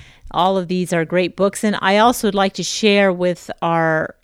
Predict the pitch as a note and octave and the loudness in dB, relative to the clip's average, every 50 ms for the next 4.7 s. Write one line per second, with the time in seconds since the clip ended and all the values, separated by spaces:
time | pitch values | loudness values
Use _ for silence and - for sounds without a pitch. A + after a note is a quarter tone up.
0 | _ _ _ - G3 G3+ A3 - - G3 F3+ F3 F3 E3+ - - - E3+ E3 G3+ | _ _ _ -4 -2 -2 -2 -2 -2 -2 -2 -2 -2 -4 -6 -6 -6 -4 0 0
1 | G#3+ A3+ G#3+ - - F#3 D3+ C#3+ - D#3 E3 - D#3+ D3+ D3 - C3 B2 A#2+ - | 0 0 0 -4 -4 -4 -4 -4 -6 -8 -8 -6 -6 -6 -6 -6 -12 -12 -6 -4
2 | D#3+ D#3 D#3 D3+ - - - - - - - - - F3+ - _ _ _ _ _ | -4 -4 -4 -6 -8 -10 -10 -10 -10 -10 -10 -12 -14 -16 -18 _ _ _ _ _
3 | _ _ _ _ - - D#3+ E3 E3 - - E3 D#3 - - F3+ F#3 F#3 F3+ F3+ | _ _ _ _ -10 -8 -8 -8 -8 -10 -14 -18 -10 -4 -2 0 2 2 2 0
4 | F3+ F3+ F3+ F#3 - - G3+ F#3+ F#3+ F#3+ G3 G3 - | -2 -4 -4 -6 -6 -4 -4 -2 -2 -4 -4 -6 -8